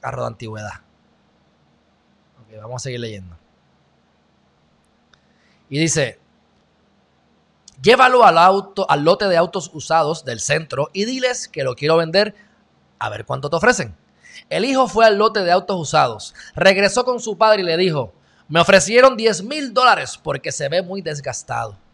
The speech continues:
Chacho, le dieron un montón. El padre dijo, "Llévalo a casa de empeño." El hijo fue a la casa de empeño, regresó con su padre y dijo, "La casa de empeño me ofreció mil dólares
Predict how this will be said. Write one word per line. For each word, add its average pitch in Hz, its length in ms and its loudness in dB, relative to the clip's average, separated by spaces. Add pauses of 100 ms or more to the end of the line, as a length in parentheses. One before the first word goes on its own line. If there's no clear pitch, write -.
(540)
Chacho, - 180 -16
le 123 80 -10
dieron 117 160 -10
un 131 60 -12
montón. 151 420 -14 (960)
El 202 240 -2
padre 240 400 4
dijo, 143 480 -4 (340)
"Llévalo 165 520 6
a 165 100 6
casa 175 380 4
de 180 80 4
empeño." 165 800 -2 (180)
El 190 140 0
hijo 262 140 2
fue 247 180 4
a - 20 4
la 220 100 4
casa 202 220 -2
de 175 100 -6
empeño, 170 460 -8
regresó 196 520 -8
con 175 200 -16
su 156 120 -14
padre 160 320 -4
y - 20 -10
dijo, 143 320 -8 (200)
"La 151 200 -2
casa 240 360 -4
de 175 80 -8
empeño 196 680 -10 (200)
me 127 120 -6
ofreció 139 640 2 (180)
mil 156 380 -4
dólares 147 500 2